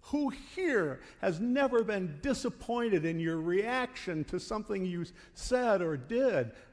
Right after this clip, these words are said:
Not one. No, not one of us is that. But Jesus Christ is there waiting for you. I love that about him, don't you?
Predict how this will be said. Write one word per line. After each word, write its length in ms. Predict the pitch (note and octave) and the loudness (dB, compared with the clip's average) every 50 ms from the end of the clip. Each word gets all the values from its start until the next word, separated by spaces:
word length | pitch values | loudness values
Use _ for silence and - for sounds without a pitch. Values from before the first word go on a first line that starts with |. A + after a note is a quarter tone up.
| - - - | -20 -16 -8
Not 500 | F#3+ G3 G3+ A3 B3 B3+ C4 C4 - - | -4 -2 -2 0 0 0 0 -2 -2 -4
one. 560 | G3+ F#3+ A3+ A#3+ B3 A3+ F#3+ D#3 C3+ C#3+ D#3+ | -4 -4 -2 -2 -2 -2 -2 -2 -2 -2 -2
No, 300 | F#3 A3+ B3 C4 C4 C4 | 0 0 0 0 0 0
not 440 | B3 A3 A3 A3 A#3 B3 A#3+ - - | 0 0 0 0 -2 -4 -4 -6 -6
one 420 | F#3 F#3 G3 A3+ B3+ D4 D4 C4 | -4 -2 0 0 0 0 0 0
of 200 | G#3+ D#3 A#2+ A#2 | 2 2 2 0
us 460 | C#3 A#2 A2+ B2 - - - - - - - - - _ _ - | -2 -4 -6 -8 -10 -12 -14 -16 -16 -18 -20 -20 -20 _ _ -2
is 240 | D3+ C#3 B2 A#2+ C3 | 0 0 0 0 0
that. 380 | C3+ C#3 B2+ A#2 A2 A2+ - - - - - - - - - _ - | 0 0 0 0 -2 -6 -10 -14 -20 -20 -20 -20 -20 -20 -20 _ -6
But 240 | D#3+ - - B2 | -6 -6 -6 -10
Jesus 600 | - - - E3 F#3+ G3 F#3 A#3+ B3 G#3+ - - - - | -16 -8 -6 -4 -4 -4 -4 -6 -8 -8 -8 -12 -18 -20
Christ 540 | - - D3 B2+ A#2 A#2+ A2+ - - - - - | -14 -10 -8 -6 -6 -6 -8 -10 -12 -14 -10 -8
is 220 | B2 A#2 A2+ A#2+ | -8 -8 -8 -8
there 300 | C3 B2+ A#2+ B2 A#2 A#2 B2+ A#2 - A#2 A2 | -10 -8 -8 -8 -8 -10 -10 -12 -12 -14 -14
waiting 560 | C3 C3 A#2+ B2 B2+ B2+ C3+ B2 G#2 G#2+ A2+ | -12 -10 -10 -6 -6 -4 -4 -4 -6 -8 -10
for 160 | - - - B2 | -12 -12 -10 -8
you. 260 | A2 A#2+ A2+ A#2+ B2 - - - - - - - - - - - - - - - - - | -8 -8 -8 -10 -12 -16 -20 -20 -20 -20 -20 -20 -20 -20 -20 -20 -20 -20 -20 -20 -16 -12
I 100 | - C#3 | -8 -8
love 380 | C#3+ B2+ A#2+ B2 C#3 C#3+ C3+ B2+ | -8 -6 -6 -6 -6 -6 -6 -6
that 160 | - G#2+ G2+ | -6 -6 -6
about 340 | G#2 A2 - A2+ A#2 G#2+ - | -6 -8 -10 -12 -14 -12 -12
him, 200 | A#2 A2 G#2+ A#2 | -12 -10 -10 -8
don't 220 | B2 B2+ D3 G3 - | -8 -8 -8 -6 -6
you? 280 | D3+ C#3 D#3+ F3 G3+ | -6 -6 -6 -6 -8